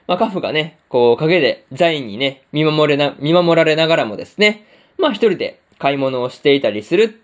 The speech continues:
ていうところもですね、見ていて微笑ましい気分になったところではありますね。あとはね、こう、クリスマスの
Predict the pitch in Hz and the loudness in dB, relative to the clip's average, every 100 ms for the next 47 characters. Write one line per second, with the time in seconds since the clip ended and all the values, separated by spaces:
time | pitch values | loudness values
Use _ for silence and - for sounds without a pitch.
0 | _ - 226 220 214 208 196 208 214 180 | _ -2 0 2 2 2 0 -2 -2 -4
1 | - - 185 185 - _ _ _ _ 151 | -6 -4 -2 -2 -4 _ _ _ _ -2
2 | 151 143 123 101 _ 151 151 135 135 139 | 0 0 -2 -8 _ -2 2 2 2 -4
3 | 160 131 - 131 113 101 95 _ 123 113 | -4 -6 -4 -4 -4 -6 -10 _ -6 -4
4 | 120 110 117 117 120 208 190 117 - 110 | -4 -4 -2 -2 2 2 2 -2 -10 -10
5 | 101 98 - 123 139 143 _ _ _ _ | -8 -10 -10 -4 -4 -4 _ _ _ _
6 | _ _ _ _ _ _ _ _ _ _ | _ _ _ _ _ _ _ _ _ _
7 | _ _ _ _ _ - - - 196 392 | _ _ _ _ _ -20 -20 -6 0 2
8 | 190 202 - _ - 120 120 196 208 208 | 2 0 -2 _ 0 2 2 2 0 0
9 | 170 131 107 | -2 -2 -8